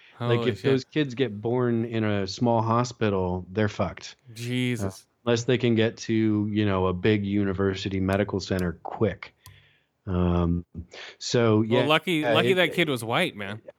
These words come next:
Speaker 1: it was a good movie.
Speaker 2: <laughs> You know?
Speaker 1: Yeah. <laughs>
Speaker 2: You would never
Speaker 1: And
Speaker 2: see a
Speaker 1: in,
Speaker 2: black
Speaker 1: uh,
Speaker 2: kid
Speaker 1: Boston
Speaker 2: like
Speaker 1: or
Speaker 2: that.
Speaker 1: New York or whatever.
Speaker 2: Yeah.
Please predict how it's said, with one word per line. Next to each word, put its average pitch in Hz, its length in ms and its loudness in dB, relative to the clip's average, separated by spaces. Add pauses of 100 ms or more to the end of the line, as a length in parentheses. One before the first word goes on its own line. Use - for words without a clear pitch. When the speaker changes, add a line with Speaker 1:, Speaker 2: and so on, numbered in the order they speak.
(320)
Speaker 1:
it 170 80 4
was 196 180 4
a 220 60 2
good 190 240 -2
movie. 190 300 -6
Speaker 2:
<laughs> - 40 -20 (440)
You 135 100 -8
know? 139 160 2 (300)
Speaker 1:
Yeah. 175 460 -2 (100)
<laughs> 196 100 -4
Speaker 2:
You 208 140 2
would 214 100 4
never 240 160 6
Speaker 1:
And 254 80 4
Speaker 2:
see 247 80 4
a 220 60 6
Speaker 1:
in, 143 60 4
Speaker 2:
black 196 260 4
Speaker 1:
uh, - 20 -2
Speaker 2:
kid - 60 -8 (140)
Speaker 1:
Boston - 60 0
Speaker 2:
like 156 180 4
Speaker 1:
or 110 40 -4
Speaker 2:
that. 160 200 2
Speaker 1:
New - 20 0
York 101 180 -6
or 92 80 -6
whatever. 85 420 -8
Speaker 2:
Yeah. 196 120 -2